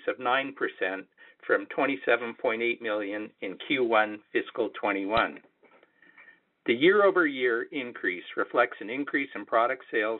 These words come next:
from the Video and Broadband Solutions segment, driven by our new Entra family of products, and partially offset by lower sales in the Content Delivery and Storage segment.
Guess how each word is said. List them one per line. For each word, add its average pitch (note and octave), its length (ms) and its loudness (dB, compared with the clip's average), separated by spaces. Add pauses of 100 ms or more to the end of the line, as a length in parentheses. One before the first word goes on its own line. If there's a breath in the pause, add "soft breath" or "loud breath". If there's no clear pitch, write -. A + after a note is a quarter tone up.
from G2 160 -10
the F#2+ 60 -4
Video B2 380 -2
and A#2+ 100 -8
Broadband A2 520 0 (100)
Solutions G#2+ 500 -6
segment, - 380 0 (640 soft breath)
driven C#3 320 2
by C3 180 6
our A2+ 160 0
new C3 440 -4
Entra B2 360 -6
family A#2+ 340 -4
of B2 160 -8
products, E2 480 -4 (640 soft breath)
and G2 120 -6
partially D3+ 420 4
offset G2+ 500 0 (140)
by A2 180 2
lower C3 280 2 (100)
sales G#2 400 -2
in F#2+ 100 -10
the F#2+ 80 -8
Content A2+ 540 -4
Delivery G#2 480 -2
and F#2 160 -8
Storage F#2+ 340 0 (140)
segment. F#2 380 0